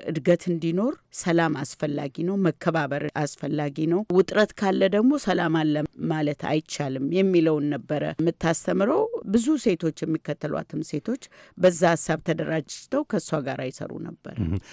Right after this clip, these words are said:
Speaker 2: ይህንን አሁን ያልሽውን የሚያጠናክር ባለቤቷ ዶክተር ጌታቸው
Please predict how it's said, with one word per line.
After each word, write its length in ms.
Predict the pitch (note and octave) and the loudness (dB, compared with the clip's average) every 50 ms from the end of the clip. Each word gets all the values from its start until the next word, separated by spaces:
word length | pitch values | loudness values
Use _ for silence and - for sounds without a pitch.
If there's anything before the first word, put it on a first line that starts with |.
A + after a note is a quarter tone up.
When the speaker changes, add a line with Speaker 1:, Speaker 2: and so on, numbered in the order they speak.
| - - | -8 -2
Speaker 2:
ይህንን 340 | B2+ C#3 E3 E3 E3 D3+ B2+ | 2 4 6 8 8 8 8
አሁን 180 | A#2+ B2+ A#2+ A#2 | 8 8 8 8
ያልሽውን 380 | A2 G#2+ - - - A2 G#2 | 8 6 4 2 2 4 4
የሚያጠናክር 680 | F#2+ F2+ F2+ E2 - G2 G2 G2 F#2+ - - D#2+ F2 F#2+ F2 - | 4 2 0 -2 -4 -2 -2 -2 -2 -4 -4 -6 -6 -6 -6 -6
ባለቤቷ 440 | D2+ F2 F2 E2+ E2+ D#2+ E2+ D#2+ - E2+ D#2+ D2+ | -4 -4 -2 -2 -2 -4 -4 -4 -4 -6 -6 -4
ዶክተር 360 | E2+ D#2+ - - F2+ E2+ D#2+ D#2 E2 D#2 D#2+ D#2+ | -6 -8 -6 -6 -6 -6 -6 -6 -6 -8 -8 -8
ጌታቸው 400 | E2+ D#2+ - F2+ E2+ - - | -8 -6 -4 -4 -6 -6 -6